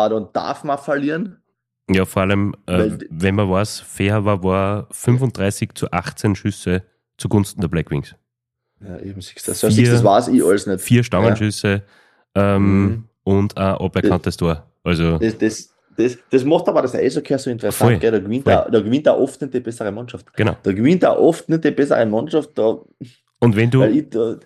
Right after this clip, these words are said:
Speaker 1: weil ich da immer mit meinem Schwager ein bisschen diskutiere von meiner Frau, der Bruder, der, der war, oder ist Basketballprofi, der spielt seit fünfzehn Jahren in, in Wien Basketball.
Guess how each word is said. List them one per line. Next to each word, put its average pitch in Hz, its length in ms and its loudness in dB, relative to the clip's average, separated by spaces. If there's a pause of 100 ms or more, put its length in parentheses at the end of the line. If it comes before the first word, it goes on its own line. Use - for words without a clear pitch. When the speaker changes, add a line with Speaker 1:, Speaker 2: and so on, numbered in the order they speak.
Speaker 1:
weil 120 220 0
ich - 60 -2
da 180 80 2
immer 160 140 0
mit 143 100 -10
meinem 120 100 -4
Schwager 127 360 -2
ein 117 60 -4
bisschen 120 200 -12
diskutiere 117 420 -8
von 117 160 -10
meiner 101 180 -4
Frau, 107 200 -2
der 110 100 2
Bruder, 120 460 2
der, 101 360 -2
der 95 400 -2
war, 95 480 -2 (120)
oder 85 260 -10
ist - 220 -12
Basketballprofi, - 800 -2
der 104 80 0
spielt - 440 -10 (120)
seit - 200 -12
fünfzehn 117 380 -8
Jahren 98 320 0
in, 98 180 -6
in 92 80 -8
Wien 120 200 -6
Basketball. 117 580 -2